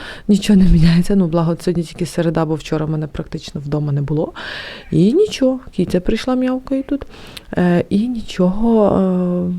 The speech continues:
буду потихеньку, мені лишається сорочка тут, так? І що тут в мене ще лежить? Ага, іграшка Мілхіл і, е, Джаснен.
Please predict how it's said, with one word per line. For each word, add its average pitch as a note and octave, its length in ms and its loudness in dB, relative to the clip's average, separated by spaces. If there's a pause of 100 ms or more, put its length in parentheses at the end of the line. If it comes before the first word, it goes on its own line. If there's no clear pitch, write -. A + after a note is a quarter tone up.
буду F3+ 440 2
потихеньку, F3+ 760 0
мені F3 200 4
лишається E3 440 -4
сорочка C4 560 0
тут, - 320 -8
так? C4+ 340 -2 (480)
І D#3 40 -8
що - 260 -10
тут A3 160 -2
в - 20 2
мене A3 200 4
ще - 200 -4
лежить? G#3+ 500 0 (120)
Ага, E3 360 4
іграшка C#4+ 460 2
Мілхіл A#3 800 0
і, F#3 200 0
е, F#3 260 -2
Джаснен. - 480 -4